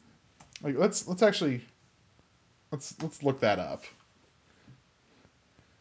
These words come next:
Oh, okay. So he's good. He's actually,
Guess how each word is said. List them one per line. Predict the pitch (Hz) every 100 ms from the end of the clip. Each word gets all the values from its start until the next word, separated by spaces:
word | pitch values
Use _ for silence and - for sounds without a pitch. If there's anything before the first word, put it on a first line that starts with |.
| _ _ _ _ _ _ _ _ _ _ _ _ _ _ - - _ _ _ _ -
Oh, | 143 156 110 - - _ _ _ _ _ - _ _ -
okay. | 151 147 156 101 -
So | -
he's | 127 175 185 -
good. | 135 123 85 - _ _ _ _ _ _ _ _ _ _ _ _ _ _ _ _ _ _ _ _ _ _ _ _ _ _ _ _ _ _ _ _ _ _ -
He's | - 165 214 226
actually, | 226 226 214 190